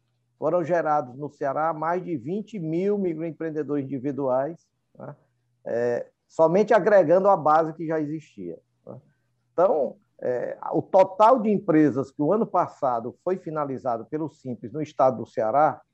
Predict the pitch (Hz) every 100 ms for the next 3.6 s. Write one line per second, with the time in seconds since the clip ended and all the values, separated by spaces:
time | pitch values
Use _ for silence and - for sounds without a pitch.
0 | - 131 110 156 135 - - 143 123 104
1 | 117 110 147 147 110 _ _ _ _ -
2 | 131 - 165 160 165 160 160 165 135 160
3 | 151 170 151 147 135 101